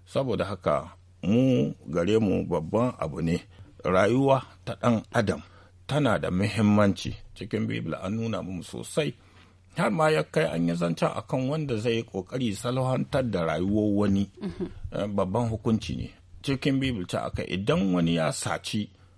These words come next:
Speaker 1: ɗan adam, ya ce shi yi wani abu da shi, kaman kariya ko kuma shi tambayi wani abu, akwai hukuncin da ya kamata a yi mishi. Kenan mu ba mu yarda da irin waɗannan abubuwa ba.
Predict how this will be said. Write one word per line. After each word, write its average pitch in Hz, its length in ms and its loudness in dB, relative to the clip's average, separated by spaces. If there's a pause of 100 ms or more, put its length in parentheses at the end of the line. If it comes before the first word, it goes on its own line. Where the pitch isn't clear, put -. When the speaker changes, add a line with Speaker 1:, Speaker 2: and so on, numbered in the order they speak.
(200)
Speaker 1:
ɗan 123 300 6
adam, 101 300 -2 (640)
ya 127 220 0
ce 156 160 -6
shi 90 200 -6
yi 101 80 2
wani 127 280 4
abu 73 180 -6
da 69 100 -8
shi, 98 200 -6
kaman 95 320 -4
kariya 104 460 -2
ko 95 120 -6
kuma 104 200 -8
shi 87 100 -12
tambayi 82 340 -8
wani 92 160 -2
abu, 65 240 -8 (300)
akwai - 240 -2
hukuncin 104 440 -4
da 62 80 -8
ya 82 60 -10
kamata - 380 -10
a - 40 -10
yi - 60 -10
mishi. - 280 -14 (560)
Kenan 120 480 0
mu 160 180 2
ba 123 140 2
mu 95 100 2
yarda 92 240 -4
da 92 80 -4
irin 92 320 -2
waɗannan 71 380 -6
abubuwa 76 440 -4
ba. 60 200 -12